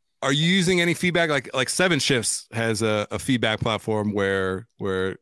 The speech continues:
it can prompt staff to say, you know, "How was today's shift?" type of thing. And, and it can aggregate that. It can look at information like people are regularly calling off or showing up late, things like that, as a, as a process to check in. Are you using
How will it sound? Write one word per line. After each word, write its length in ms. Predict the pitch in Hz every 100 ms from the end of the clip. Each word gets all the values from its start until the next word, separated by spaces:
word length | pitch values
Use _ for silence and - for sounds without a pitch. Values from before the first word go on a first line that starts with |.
| _
it 80 | 101
can 160 | - 98
prompt 600 | - 117 101 95 - - - - -
staff 380 | - 117 101 98
to 100 | 101
say, 200 | - 98
you 60 | 95
know, 80 |
"How 160 | 90 104
was 140 | 95
today's 280 | - 98 92
shift?" 260 | - 104 -
type 180 | 95 82
of 60 |
thing. 260 | - 95 92
And, 160 | 87 - _ _ _
and 180 | 90 90
it 80 | -
can 100 | 95
aggregate 400 | 98 95 95 87
that. 160 | 98
It 60 | 92
can 140 | 101
look 220 | 95 107 110
at 80 | 101
information 500 | 92 98 95 - 98
like 160 | 90
people 240 | 107 95 98
are 180 | 92 - - - _
regularly 560 | 107 107 104 101 101 95
calling 380 | - 104 98 92
off 420 | 95 98 95 -
or 60 |
showing 360 | 85 - 101 98
up 140 | 95
late, 420 | 92 98 98 95 -
things 220 | 101 92
like 240 | 92 90
that, 340 | 104 98 98 - _ _ _ -
as 260 | 92 90
a, 180 | 95 90 -
as 120 | 95
a 60 |
process 420 | 90 98 90 92 -
to 80 | -
check 280 | - 87
in. 120 | 95 92
Are 40 |
you 140 | 95 101
using 440 | 98 98 98 98